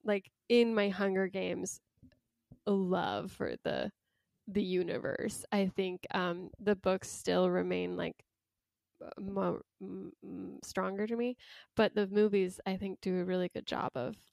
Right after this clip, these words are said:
of capturing some of that. And Jennifer Lawrence is just,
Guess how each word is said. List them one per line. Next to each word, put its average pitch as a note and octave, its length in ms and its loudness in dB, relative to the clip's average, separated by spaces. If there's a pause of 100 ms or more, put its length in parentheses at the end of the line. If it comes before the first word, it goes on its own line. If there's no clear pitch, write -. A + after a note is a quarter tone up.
of F#3+ 160 -4
capturing G3+ 500 -6
some A3+ 180 -4
of A3+ 60 0
that. A3+ 220 0
And A#3 220 0
Jennifer F#3 320 -2
Lawrence - 360 -4
is - 120 -8
just, - 400 -12